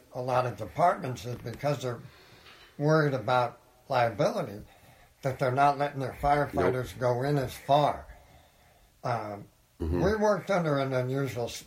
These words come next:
Speaker 1: circumstance in the city. All our buildings are built right next to each other.
Speaker 2: Right.
Speaker 1: And you have to go in and attack. Much
Speaker 2: Right.
Speaker 1: like parts of Chicago and New York. You,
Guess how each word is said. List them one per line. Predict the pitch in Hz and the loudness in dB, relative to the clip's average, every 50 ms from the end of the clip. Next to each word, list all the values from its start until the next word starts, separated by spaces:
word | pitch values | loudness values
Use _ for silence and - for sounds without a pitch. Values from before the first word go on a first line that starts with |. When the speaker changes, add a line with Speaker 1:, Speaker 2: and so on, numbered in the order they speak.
| - - | -18 -18
Speaker 1:
circumstance | - - - - 131 - - 120 107 - - 135 120 113 113 - - | -16 -10 -4 -4 -4 -4 -4 -10 -14 -8 -6 -6 -6 -6 -6 -8 -10
in | 135 123 117 | -10 -8 -8
the | 113 110 | -8 -8
city. | - 135 143 131 127 120 - - - - - - - - - | -8 -6 -6 -6 -6 -8 -10 -16 -20 -20 -20 -20 -20 -16 -4
All | - - 202 208 | 2 4 6 6
our | 185 175 143 | 6 4 4
buildings | 123 151 151 151 139 135 120 113 92 107 | 4 4 4 4 4 2 -2 -6 -6 -8
are | 107 | -10
built | 101 90 123 123 117 - - | -6 -2 -2 -2 -2 -2 -6
right | 104 107 - - | -8 -8 -6 -6
next | 123 123 110 - - | -6 -8 -6 -8 -14
to | - 87 | -14 -16
each | 80 - - | -16 -14 -12
other. | 104 78 - - - - - - - - - - - - | -12 -12 -12 -14 -18 -20 -20 -20 -20 -20 -20 -20 -8 -4
Speaker 2:
Right. | 104 92 80 78 - - | -4 -4 -4 -4 -8 -8
Speaker 1:
And | 123 120 131 | -6 -2 -2
you | 147 131 | -2 -2
have | - - 147 165 160 156 - - | -2 -4 -4 -4 -4 -4 -6 -10
to | 120 | -12
go | 98 110 117 110 104 104 | -8 -6 -6 -6 -6 -8
in | 101 98 101 | -10 -10 -10
and | 95 95 98 | -10 -10 -12
attack. | 85 78 - - 101 78 - - - - - _ _ _ _ _ _ _ _ _ _ _ _ _ _ 127 | -12 -12 -12 -10 -10 -10 -10 -12 -16 -20 -20 _ _ _ _ _ _ _ _ _ _ _ _ _ _ 0
Much | 123 110 | 2 4
Speaker 2:
Right. | 110 98 - | 4 4 4
Speaker 1:
like | 123 120 110 - - - - - - | 2 0 0 -4 -12 -20 -20 -20 -12
parts | - 127 123 113 107 - | -2 -2 -2 -2 -2 -8
of | 113 - | -14 -14
Chicago | - 117 - - 117 117 113 110 107 110 107 | -14 -16 -10 -4 -2 -2 0 -2 -4 -6 -6
and | 107 104 107 | -6 -8 -8
New | 107 104 107 | -8 -6 -4
York. | 110 113 113 - - - _ _ _ - - - - - _ _ _ _ _ _ | -2 -2 -2 -4 -6 -12 _ _ _ -20 -20 -20 -20 -20 _ _ _ _ _ _
You, | 143 156 160 | -6 -4 -4